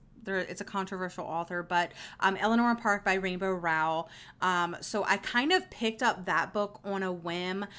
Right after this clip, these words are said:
um, 'cause I do love the name Eleanor. And I also discovered BookTube right around the same time. Um, and then I also bought Divergent because people were talking about it,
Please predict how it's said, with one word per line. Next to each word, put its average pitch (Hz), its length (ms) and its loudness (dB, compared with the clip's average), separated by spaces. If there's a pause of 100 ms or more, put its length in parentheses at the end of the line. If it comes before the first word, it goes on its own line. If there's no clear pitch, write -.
(180)
um, 180 160 0
'cause 190 220 -6
I 190 80 0
do 180 160 -6
love 170 240 -4
the 175 80 -6
name 165 280 -6
Eleanor. 170 520 -4 (260)
And 214 340 -2
I 214 120 4
also 220 320 2
discovered 202 600 -2
BookTube 220 720 0 (140)
right 190 320 2
around 254 240 4
the 247 80 0
same 247 320 0
time. 226 640 0 (440)
Um, 202 400 4 (140)
and 202 300 -4
then 226 580 4
I 196 140 2
also 196 340 0
bought 180 400 -2
Divergent 240 720 0
because 233 260 -4
people 220 400 -2
were 214 160 -2
talking 196 500 0
about 185 320 4
it, 190 320 0